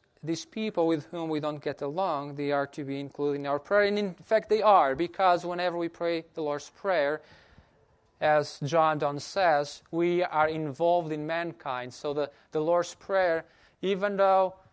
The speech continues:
you might be thinking, "Oh, but not that person,"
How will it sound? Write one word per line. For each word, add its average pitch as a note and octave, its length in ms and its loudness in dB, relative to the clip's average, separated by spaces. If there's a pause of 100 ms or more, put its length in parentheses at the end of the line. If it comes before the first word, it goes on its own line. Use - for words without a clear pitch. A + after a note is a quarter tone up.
(160)
you E3+ 120 -4
might E3+ 380 2 (320)
be D#3 120 0
thinking, E3+ 560 -6 (200)
"Oh, E3+ 480 4 (560)
but D#3 180 -2
not E3 300 4
that D#3+ 280 2
person," A#2 560 -8